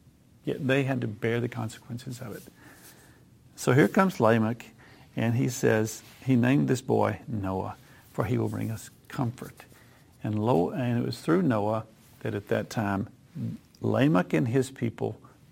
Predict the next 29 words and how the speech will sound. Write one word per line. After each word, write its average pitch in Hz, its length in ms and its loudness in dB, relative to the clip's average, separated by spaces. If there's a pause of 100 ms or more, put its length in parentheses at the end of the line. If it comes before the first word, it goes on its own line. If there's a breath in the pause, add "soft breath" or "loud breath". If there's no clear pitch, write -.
(140)
the 139 100 -4
first, - 340 2 (360)
the 117 100 2
bad 117 260 4
guy 101 160 4
Lamech, 104 360 -4 (180 loud breath)
were 143 80 -4
basically 151 540 0 (120)
turned 160 240 2
over 151 160 6
to 160 80 0
God, - 320 -2 (240)
and 127 120 2
God 120 240 0
took - 180 -8
care 120 180 -2
of 110 80 -2
all 107 160 -4
of 110 80 -4
that. 107 260 -6 (680 loud breath)
And 120 340 2 (240)
Noah 120 480 4
in, 117 280 -2 (360)
is, 113 320 -2
is 131 220 0
the - 80 0
beginning 117 720 0 (420 soft breath)
of 110 160 -8
God's 113 520 -2